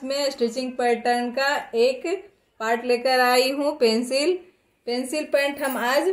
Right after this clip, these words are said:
कटिंग करेंगे और स्टिचिंग भी करेंगे, तो मैं दोनों दिखाने वाली हूँ। अभी चलिए हम कट करते हैं। इसका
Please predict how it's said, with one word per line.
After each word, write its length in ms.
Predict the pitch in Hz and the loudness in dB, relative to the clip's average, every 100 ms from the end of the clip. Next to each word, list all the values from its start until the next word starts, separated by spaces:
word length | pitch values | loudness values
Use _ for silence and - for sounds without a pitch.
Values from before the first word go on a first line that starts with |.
| 381 - - | -2 -8 -4
कटिंग 320 | 233 269 294 | 0 2 4
करेंगे 400 | 277 254 254 302 | 4 4 4 4
और 200 | 262 254 | 4 2
स्टिचिंग 420 | - 240 254 254 | 0 -2 -2 -2
भी 120 | 254 247 | -2 0
करेंगे, 440 | 254 247 247 269 | 2 2 2 0
तो 100 | 262 | 0
मैं 160 | 233 220 | -2 2
दोनों 240 | 226 247 | 2 0
दिखाने 360 | 247 262 254 262 | -2 -2 -2 2
वाली 260 | 240 226 277 | 2 4 2
हूँ। 80 | |
अभी 180 | 277 240 | 2 0
चलिए 280 | 226 233 247 | 0 2 4
हम 140 | 262 247 | 4 2
कट 200 | 240 - | 0 0
करते 360 | 262 233 247 | -2 0 0
हैं। 140 | 262 320 | -2 -2
इसका 300 | 226 233 240 | -2 0 0